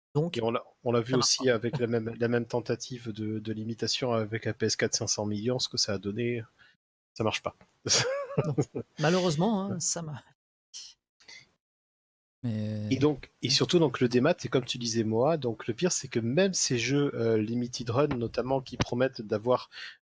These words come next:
Speaker 2: des jeux qui ne seraient disponibles que de manière dématérialisée en disque, sur les disques, la plupart du temps, il n'y a pas les dernières mises à jour en date.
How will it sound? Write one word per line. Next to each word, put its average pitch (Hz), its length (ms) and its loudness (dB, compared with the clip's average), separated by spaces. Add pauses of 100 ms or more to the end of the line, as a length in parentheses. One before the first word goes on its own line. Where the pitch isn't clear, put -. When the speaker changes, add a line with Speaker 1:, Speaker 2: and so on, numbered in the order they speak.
(140)
Speaker 2:
des 123 80 2
jeux 135 260 4 (380)
qui 135 120 2
ne 135 100 4
seraient 165 560 4
disponibles 139 640 -2 (320)
que 143 100 2
de 123 160 -4
manière 127 380 0
dématérialisée 120 960 -4 (680)
en 120 120 0
disque, 139 400 0 (960)
sur - 360 2
les 123 80 0
disques, 139 340 -4
la 110 160 0
plupart 110 300 -2
du 104 80 -8
temps, 202 260 0
il 120 120 -8
n'y 110 100 -2
a 101 60 -4
pas - 320 -2 (140)
les 151 120 2
dernières 135 380 0
mises 143 200 -2
à 113 60 -2
jour 196 220 -4
en 185 40 -6
date. 165 300 0